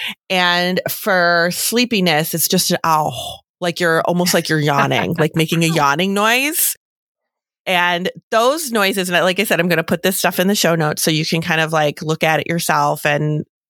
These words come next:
Speaker 1: you know, play around with your baby and see if you can kind of recognize that they're making these noises. And then you can know,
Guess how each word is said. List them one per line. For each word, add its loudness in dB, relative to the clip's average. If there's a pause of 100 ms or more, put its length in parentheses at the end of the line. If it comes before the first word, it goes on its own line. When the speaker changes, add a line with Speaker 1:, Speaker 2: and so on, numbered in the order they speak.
(140)
Speaker 1:
you 0
know, 2
play -2
around 2
with -2
your 0
baby 0
and 0
see 2
if 0
you 2
can 0
kind 0
of -2
recognize 0
that -2
they're 0
making 0
these 0
noises. 0 (800)
And -2
then 2
you -2
can 0 (600)
know, 0